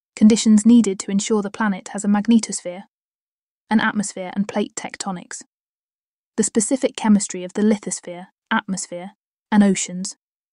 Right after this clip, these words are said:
The role of evolutionary pumps, such as massive glaciation and rare bolide impacts.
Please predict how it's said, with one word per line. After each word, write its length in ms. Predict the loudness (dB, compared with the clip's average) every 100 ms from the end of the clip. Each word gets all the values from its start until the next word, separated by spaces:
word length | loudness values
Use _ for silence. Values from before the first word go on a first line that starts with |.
| _ _ -2
The 100 | 2
role 280 | 4 4 2
of 120 | 0
evolutionary 640 | -2 2 2 2 2 0 0
pumps, 480 | -4 -6 -8 -14 -16 _ _ _
such 300 | -6 -4 -2
as 140 | 4
massive 460 | 8 6 6 -4 -4
glaciation 720 | -2 -2 -2 -4 -6 -8 -10
and 200 | -2 0
rare 220 | 2 0 0
bolide 520 | -2 -2 -2 -6 -4
impacts. 580 | -4 -4 -10 -14 -16